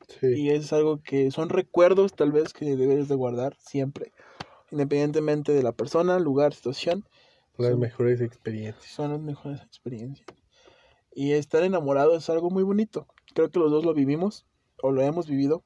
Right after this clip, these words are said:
Speaker 2: Y es algo que sí volvería a repetir. Y es algo que,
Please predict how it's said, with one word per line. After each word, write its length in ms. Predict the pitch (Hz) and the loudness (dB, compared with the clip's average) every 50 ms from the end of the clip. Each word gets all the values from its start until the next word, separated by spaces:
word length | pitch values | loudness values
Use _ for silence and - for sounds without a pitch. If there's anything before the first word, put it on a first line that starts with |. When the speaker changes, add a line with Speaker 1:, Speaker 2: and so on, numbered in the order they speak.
| _ - - - - _ _ _ _ _ _ - _ _ - - - - - - _ - - _ _ _ _ _ _ _ _ | _ -20 -20 -20 -20 _ _ _ _ _ _ -20 _ _ -20 -20 -20 -20 -20 -20 _ -20 -20 _ _ _ _ _ _ _ _
Speaker 2:
Y 100 | - 151 | -8 -8
es 80 | 160 170 | -4 0
algo 240 | 175 170 175 175 170 | 0 0 0 0 -4
que 540 | - - 147 147 143 139 135 135 127 123 139 _ - | -2 -2 0 0 2 2 0 0 -2 -4 -8 _ -18
sí 480 | - - - 185 180 190 214 240 233 180 | -10 -4 0 2 2 2 2 0 -2 -2
volvería 380 | 156 156 147 147 147 147 143 | 0 2 2 4 4 4 4
a 40 | 147 | 2
repetir. 480 | 156 165 160 156 139 - 160 175 226 - - _ _ _ _ _ - - - _ _ _ _ _ _ _ | 2 0 -2 -4 -6 -4 -2 -4 -4 -4 -6 _ _ _ _ _ -20 -20 -20 _ _ _ _ _ _ _
Y 480 | - 135 131 127 123 120 117 117 143 147 _ _ _ _ _ _ _ _ _ _ _ _ | -10 -8 -6 -6 -6 -6 -6 -8 -10 -14 _ _ _ _ _ _ _ _ _ _ _ _
es 120 | - 135 135 | -10 -8 -6
algo 280 | 139 127 131 135 131 | -4 -2 -2 -2 -4
que, 500 | - - 123 120 117 117 107 92 - 139 | -6 -8 -8 -6 -6 -6 -8 -10 -12 -16